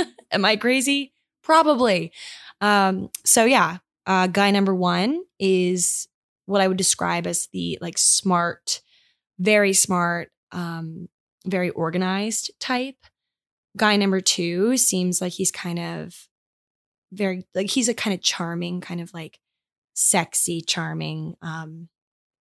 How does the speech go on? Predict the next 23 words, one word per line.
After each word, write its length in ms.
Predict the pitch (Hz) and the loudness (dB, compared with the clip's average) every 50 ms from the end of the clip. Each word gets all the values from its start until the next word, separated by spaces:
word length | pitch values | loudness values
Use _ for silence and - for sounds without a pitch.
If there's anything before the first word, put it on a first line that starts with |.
| _ _ _ _ _ _ _ _ - 180 | _ _ _ _ _ _ _ _ -16 -12
b-, 140 | 170 - - 190 | -12 -10 -10 -4
good 200 | 175 214 214 196 | 0 0 0 2
banter, 540 | 180 202 185 180 175 - - 190 180 175 170 | 2 2 2 2 0 0 -2 -2 -2 -2 -4
quick 240 | - - 190 - 175 | -4 -6 -6 -4 -4
on 80 | 170 | -4
his 160 | 170 165 - | -4 -4 -6
feet 240 | - 185 175 175 - | -6 -6 -8 -6 -6
sort 180 | - - 202 208 | -4 -4 -2 -4
of 100 | 220 208 | -2 -2
guy. 400 | 247 247 247 247 247 247 254 247 - - - - - - _ _ | -2 0 0 0 -2 -2 -6 -8 -12 -18 -20 -20 -20 -20 _ _
And 440 | - 202 196 190 190 190 185 185 - | -4 -2 0 0 0 0 -2 -4 -6
the 60 | - - | -6 0
third 280 | - 277 302 311 262 | 2 4 4 4 4
guy 180 | 294 262 254 233 | 2 2 4 4
seems 260 | 233 - 233 214 202 | 2 2 0 0 -2
kind 220 | - - 208 202 | -2 -2 -2 0
of 40 | 196 | 0
like 120 | 190 185 - | -2 -4 -6
a 80 | 165 | -10
funny 400 | - _ _ - 175 170 170 175 | -14 _ _ -4 -2 -2 -2 0
guy, 500 | 185 196 190 196 196 196 196 196 196 196 - | 0 2 2 4 4 2 2 0 0 -2 -6
a 60 | - 175 | -10 -14
funny, 720 | - - - 180 175 175 175 175 175 175 175 170 170 - | -12 -6 -4 -2 -2 0 -2 -4 -4 -4 -6 -8 -8 -12